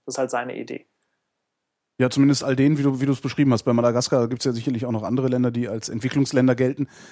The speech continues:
Speaker 2: Ähm,
Speaker 1: Ja, Haiti zum
Speaker 2: den
Speaker 1: Beispiel auch so ein Beispiel
Speaker 2: ja,
Speaker 1: dafür.
Speaker 2: denen wir die Schulden einfach, ja, denen wir die aufgebrummt haben. Also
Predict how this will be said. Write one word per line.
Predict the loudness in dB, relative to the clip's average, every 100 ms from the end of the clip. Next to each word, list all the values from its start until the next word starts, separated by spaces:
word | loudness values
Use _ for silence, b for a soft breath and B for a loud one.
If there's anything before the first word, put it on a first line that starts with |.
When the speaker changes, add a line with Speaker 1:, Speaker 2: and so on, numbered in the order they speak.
| B -2
Speaker 2:
Ähm, | 2
Speaker 1:
Ja, | 4
Haiti | 4 4 2 2
zum | 2
Speaker 2:
den |
Speaker 1:
Beispiel | 2 2 2
auch | 0
so | 0
ein | 0
Beispiel | 0 0
Speaker 2:
ja, | -4
Speaker 1:
dafür. | -14 -4
Speaker 2:
denen | 0 0
wir |
die | 0
Schulden | 0 2 2
einfach, | 0 -2 0
ja, | -2
denen | 0 -2
wir | -2
die | -4
aufgebrummt | -4 -6 -4 -6 -4 -4
haben. | -6 -6 -8
Also | -10 -12